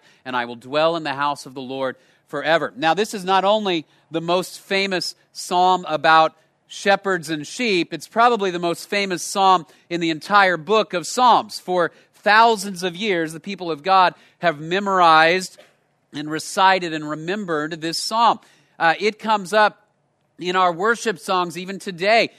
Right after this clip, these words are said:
Even this morning, in one of our songs, we sing, "Surely goodness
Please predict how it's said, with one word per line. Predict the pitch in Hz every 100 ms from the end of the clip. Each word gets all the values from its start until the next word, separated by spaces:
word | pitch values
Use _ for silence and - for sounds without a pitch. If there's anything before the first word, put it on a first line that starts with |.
| _
Even | - 208 214
this | 190 - 202
morning, | 214 233 220 151 _ -
in | 165 170
one | 202
of | 208
our | 190 180
songs, | - 226 220 180
we | 170
sing, | 165 - 214 160
"Surely | - - 202 196
goodness | 180 139 175 208 202 185 151 -